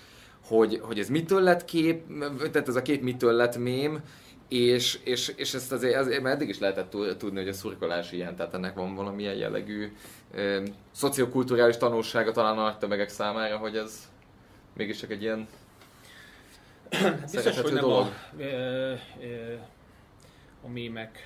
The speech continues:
Speaker 2: ö, természete felől kell ezt a dolgot megközelíteni, mert természetesen a, attól, hogy a virálissá vált, az a felülettől, a platformtól, a technológiától nem független. Hanem ugye minden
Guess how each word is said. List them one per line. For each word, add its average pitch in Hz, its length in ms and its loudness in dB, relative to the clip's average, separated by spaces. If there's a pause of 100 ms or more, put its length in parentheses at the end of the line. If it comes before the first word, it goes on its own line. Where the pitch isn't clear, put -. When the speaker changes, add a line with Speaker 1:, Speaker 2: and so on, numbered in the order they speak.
(220)
Speaker 2:
ö, 110 40 -14 (960)
természete 113 540 -8
felől 98 420 -10
kell 98 240 -8 (340)
ezt - 160 -18
a 107 40 -12
dolgot 101 360 -12
megközelíteni, 135 520 -12
mert 123 140 -6
természetesen 110 540 -12 (120)
a, 117 40 -16 (280)
attól, 113 220 -14
hogy 107 100 -10
a - 40 -14
virálissá 98 760 -8 (340)
vált, 117 320 -6
az 101 120 -12
a 98 140 -10
felülettől, 110 540 -10
a 92 60 -10
platformtól, 95 600 -12
a 87 60 -12
technológiától 92 720 -12
nem 87 120 -16 (100)
független. - 480 -18 (960)
Hanem 127 320 -4
ugye 131 160 -6
minden 135 340 -6